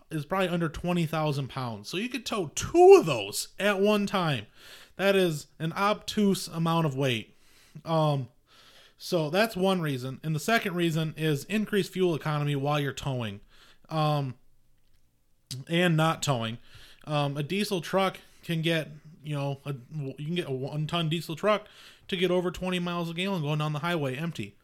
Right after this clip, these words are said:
which you're never gonna get that with a gasoline engine in a one ton truck. Um, and, you know, you can get fourteen, fifteen, sixteen towing a heavy load behind your diesel truck when you're, uh,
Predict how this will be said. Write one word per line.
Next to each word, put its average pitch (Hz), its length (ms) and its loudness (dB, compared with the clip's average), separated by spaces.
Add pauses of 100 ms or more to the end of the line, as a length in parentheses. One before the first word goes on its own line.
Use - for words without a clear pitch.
(160)
which 143 340 -6 (460)
you're 156 160 0
never 165 380 2
gonna 156 200 0
get 143 240 -4
that 120 260 -2
with 123 200 -2
a 120 60 -8
gasoline 131 580 -4
engine 120 280 -6
in 110 100 -6
a 110 40 -6
one 113 220 -6
ton 110 180 -8
truck. - 340 -12 (360)
Um, 139 380 -4 (920)
and, 135 160 -8
you 131 80 -6
know, 135 60 -4
you 151 120 -2
can 151 140 -4
get 156 260 -2 (640)
fourteen, 165 560 -4
fifteen, 185 600 -4
sixteen 190 640 -4
towing 175 300 -2
a 165 80 -6
heavy 180 280 -6
load 175 340 -2
behind 156 280 -2
your 151 80 -6
diesel 165 340 -6
truck 185 420 -2 (480)
when 151 180 -2
you're, 147 320 -2
uh, 147 340 0